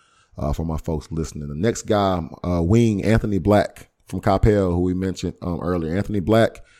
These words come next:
just retired from playing football. Anthony Black was a top thirty football recruit at wide receiver. Um, Anthony's a six five, six six wing. He can handle a little bit of a do-it-all type of guy, but his dad played basketball at Baylor.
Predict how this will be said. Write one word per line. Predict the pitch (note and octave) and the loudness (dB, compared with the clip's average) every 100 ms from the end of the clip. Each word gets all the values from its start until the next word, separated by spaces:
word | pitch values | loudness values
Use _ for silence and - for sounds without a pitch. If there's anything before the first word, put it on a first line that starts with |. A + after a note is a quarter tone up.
| _ | _
just | - A2 | -2 0
retired | G2+ B2 A#2+ G#2+ | 2 4 6 4
from | F#2 | 2
playing | G#2+ F#2+ | -2 -2
football. | G#2 F2 F2+ | -2 0 0
Anthony | A2 G#2 | -2 -2
Black | F#2+ A#2 - | 0 0 -2
was | F2+ | -4
a | |
top | A2+ G2+ | -2 0
thirty | G2+ G2 | 0 0
football | F2 G#2 F2 D#2+ | -2 -4 -4 -6
recruit | D#2 E2+ - - | -6 -8 -8 -8
at | F2 | -4
wide | F2 F2+ | -2 -2
receiver. | E2 - F2 D2+ D2 _ _ _ _ _ _ _ _ - | -6 -6 -6 -8 -16 _ _ _ _ _ _ _ _ -8
Um, | E2+ D#2+ | -6 -4
Anthony's | F2+ A2 G#2+ F#2 | -2 -2 -2 -2
a | |
six | - G#2+ - | -2 -2 0
five, | - G2+ G#2 G2+ | 2 4 4 2
six | - G2 | -2 -6
six | - G#2 F#2 | -4 -6 -4
wing. | F#2 G2+ G2+ G2 | -4 -4 -4 -6
He | F2+ | -4
can | G2 | -2
handle | G2+ G2 | -2 -2
a | F#2 | 0
little | G2+ | 2
bit | G2+ G#2 | 2 2
of | E2+ | 0
a | F2 | -2
do-it-all | F#2+ G2 F#2+ G2 | 0 2 2 0
type | G#2+ G2 | 0 -2
of | E2 | -4
guy, | F#2+ F#2+ | -2 -2
but | F2+ F2+ | -2 -2
his | F#2+ | -2
dad | G2+ A2 G#2 F#2 - | 0 0 0 -2 -4
played | G2 F2+ | -4 -4
basketball | F#2 F2+ - F2+ F2 F2 | -6 -8 -8 -8 -8 -8
at | - | -8
Baylor. | F2+ F#2 F2 E2+ | -8 -6 -6 -10